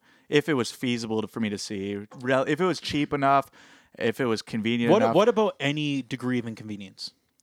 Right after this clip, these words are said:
Speaker 1: Well, I'm, I'm not looking to do
Speaker 2: Let's,
Speaker 1: it.
Speaker 2: let's say it was in
Speaker 1: I would
Speaker 2: Toronto and it was a hundred bucks for a ticket.
Speaker 1: Then no, I probably wouldn't.
Speaker 2: Yeah, okay, okay.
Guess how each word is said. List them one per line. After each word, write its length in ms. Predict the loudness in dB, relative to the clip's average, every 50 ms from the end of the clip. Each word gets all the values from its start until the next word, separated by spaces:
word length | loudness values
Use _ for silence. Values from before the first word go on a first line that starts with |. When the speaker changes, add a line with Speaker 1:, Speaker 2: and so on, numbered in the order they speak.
| _ _ -16 -6
Speaker 1:
Well, 540 | -2 2 4 6 6 6 6 4 0 -4 -4 0
I'm, 220 | 0 0 0 0 -2 -4 -4 -2 -2
I'm 300 | 0 2 2 2 2 4
not 280 | 4 4 4 2 0
looking 500 | -2 -2 0 0 0 0 -2 -6 -6 -6
to 100 | -6 -6
do 140 | -2 2 4
Speaker 2:
Let's, 260 | 4 4 4 0 -4
Speaker 1:
it. 60 | 0
Speaker 2:
let's 200 | 0 0 0 2
say 140 | 2 0 0 2
it 60 | 2 2
was 140 | 2 2
in 80 | 0 4 6
Speaker 1:
I 120 | 8 8 8
would 60 | 8 8
Speaker 2:
Toronto 340 | 8 6 6 4 2 2 0 0
and 100 | 0 0
it 20 |
was 120 | 0 0
a 40 | 0
hundred 240 | -2 -2 -2 -4 -2
bucks 200 | -2 -2 -4 -4
for 100 | -6 -10
a 60 | -10
ticket. 280 | -10 -10 -12 -14 -14 -18 _ _ _ _ -16 -6
Speaker 1:
Then 220 | 0 0 2 2 2
no, 180 | 2 0 0
I 120 | 0 -2 -2
probably 240 | -4 -4 -4 -2
wouldn't. 260 | -2 -2 -4 -6 -8 -10 _ _ _ _ _ -2
Speaker 2:
Yeah, 220 | 0 0 0 0 0 0
okay, 280 | 0 0 0 0 -2 -4
okay. 280 | -4 -6 -6 -8 -8